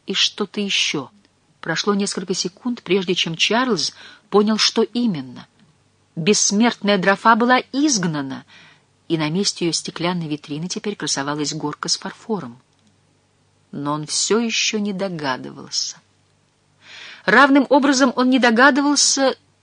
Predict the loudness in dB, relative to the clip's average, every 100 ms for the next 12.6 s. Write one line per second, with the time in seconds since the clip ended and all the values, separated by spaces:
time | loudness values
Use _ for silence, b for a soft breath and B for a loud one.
0 | _ -10 -2 -2 -2 -2 -2 0 2 2
1 | 2 0 -4 -4 -4 -4 -8 -8 -4 -2
2 | -2 -2 -4 -2 -4 -2 -4 -2 0 0
3 | 0 -2 -8 B B B B B -4 -2
4 | 2 2 2 0 2 0 0 -2 -2 -2
5 | -2 -4 -4 -6 -6 -6 -8 -10 -16 _
6 | _ _ _ _ -10 2 2 2 -2 0
7 | 2 2 2 2 -2 -8 B B B B
8 | 2 4 4 2 2 4 4 4 2 0
9 | -2 0 2 2 0 0 2 2 2 0
10 | 0 0 0 -2 -2 -6 -4 -4 -4 -4
11 | -4 -4 -4 -2 0 0 0 0 0 -2
12 | -2 -2 -2 -4 -4